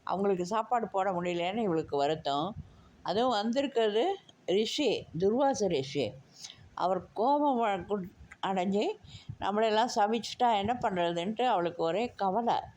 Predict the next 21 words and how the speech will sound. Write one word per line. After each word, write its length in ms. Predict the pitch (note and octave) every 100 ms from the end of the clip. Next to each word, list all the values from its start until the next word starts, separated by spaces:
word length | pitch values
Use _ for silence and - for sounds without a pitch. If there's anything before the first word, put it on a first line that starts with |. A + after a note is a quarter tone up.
| - - - - - _
அந்த 300 | - G#3 G#3+
வேதனையில 640 | G#3+ B3 B3+ B3 G#3+ G#3 D#4+ C#4+ - -
அவ 260 | G3 A3+
யாரை 320 | G#3+ B3 D#4
போய் 200 | D#4+ D4+
நினைப்பா? 460 | A#3 G3+ F#3+ D3 B2+
அவளுக்கு 460 | - B2+ D#3 E3 D#3+
எல்லாமே 560 | D#3+ F3 G3+ G3 A3+
கிருஷ்ணன் 560 | A#3+ F3 F3+ - G3 F3+
தான். 260 | E3+ E3 - - - - - - - F3
"கோவிந்தா, 640 | G#3 G#3 G#3 G3 G3+ G#3 F3 - - - - - -
நீ 220 | F3+ F3+
இந்த 200 | E3+ E3+
மாதிரி 300 | F#3 G#3+ A3+
என்னை 260 | F#3 F3 E3
வந்து 220 | D#3+ F3+ F#3
சோதிக்கிறியே, 680 | F3+ G#3 G#3+ F#3 F3 D#3+ E3
இது 180 | D#3 D3+
உனக்கு 320 | D#3 D3+ D#3
நல்லா 300 | D3 F#3+ G#3+
இருக்கா? 440 | G#3 D#3+ F3 F3